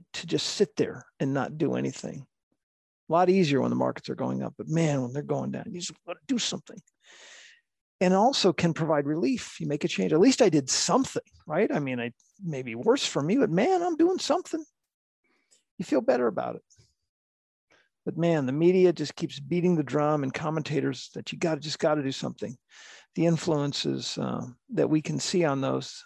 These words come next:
uh, are, are, are just every day. So are you this person? What can you do about this? Do you wanna be this person?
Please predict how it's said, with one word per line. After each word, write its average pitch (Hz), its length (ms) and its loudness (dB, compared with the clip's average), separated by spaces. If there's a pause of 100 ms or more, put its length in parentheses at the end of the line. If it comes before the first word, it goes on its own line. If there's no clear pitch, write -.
(140)
uh, 143 60 -8
are, 139 380 -2 (280)
are, 127 220 -8 (100)
are 170 160 -4
just 151 240 -8
every 131 240 -4
day. 123 300 -4 (380)
So 202 160 0
are 160 80 4
you 160 180 2
this 220 160 2
person? 240 400 0 (840)
What 165 140 -4
can 190 100 2
you 170 80 4
do 180 140 8
about 202 260 0
this? - 340 -4 (320)
Do 180 100 -6
you 190 120 0
wanna 220 400 0
be 165 160 2
this - 220 -8
person? - 400 -16